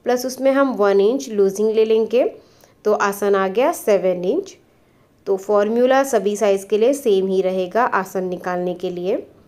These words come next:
अब यहाँ से हम अंदर की तरफ दो inch पे mark करेंगे और इस line को ऊपर extend कर देंगे। तो सिर्फ सलवार के लिए ही आसन का फॉर्मूला सेम है, प्लाजो के लिए अलग होता है।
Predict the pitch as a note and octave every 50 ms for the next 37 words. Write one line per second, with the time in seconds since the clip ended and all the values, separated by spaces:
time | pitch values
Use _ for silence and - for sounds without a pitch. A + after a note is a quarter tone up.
0 | _ _ _ _ _ _ _ _ _ _ - - - _ _ _ _ _ _ _
1 | _ _ _ _ _ - - _ _ _ - F#3+ F#3 F#3+ F#3 G3 F#3+ F#3+ G3 G3+
2 | G3+ G3+ B3 B3 B3+ C4 C4 - G3 G3+ G3 G3 G3+ G3 F#3+ G3+ G3+ G3+ G3 G3
3 | F#3+ F#3+ F#3 G3 F#3+ F#3+ F#3+ F#3+ - - G3 G3 F3+ F3+ F3+ F3+ - - - G3
4 | F#3+ F#3+ F#3+ G3 G3 G#3 G#3+ C4+ F#4 - - - _ _ _ _ _ _ _ _
5 | _ _ _ _ _ _ _ _ _ - - F#3+ F#3 F#3+ G3+ G3+ - G#3 F#3 F3+
6 | F#3 G3 G3 A3 C#4 C4 - G3+ F#3+ F3 - - A3 A#3+ B3 G#3+ - - - -
7 | F3+ F3+ F3 F3 - F#3 F3+ F3 F#3 F3+ F3+ E3+ F3 G3 B3+ D#4+ G4 - _ _
8 | _ _ _ _ _ _ _ _ _ _ _ _ _ _ _ _ _ _ _ _
9 | _ _ _ _ _ _ _ _ _ _ _ _ _ _ _ - G3 G3 G3+ -
10 | C#4 C#4 - - B3+ G#3+ G#3 G#3 G#3+ G#3+ A3+ B3 B3 - C4 B3+ C4 C4 C4 B3+
11 | A#3+ C4+ D4 D#4 - - G#3 G3+ G3 - G3+ G3+ G3+ G3+ - B3 C#4+ D4+ D4 A#3+
12 | G#3+ G3+ F#3+ F#3+ F#3+ F#3+ G#3 A#3+ C#4+ C#4+ - A3 G3 F#3 F#3 F#3 F#3+ F#3+ F#3 F#3+
13 | A#3+ - - - _ _ _ _ _ _ _ _ - G3 F#3 F#3 - G#3 G#3 -
14 | A#3 A#3 C4+ B3 - G3+ F#3+ F#3+ F#3+ F#3+ G3+ F#3+ F#3+ - F#3 F#3 F#3 F#3 G3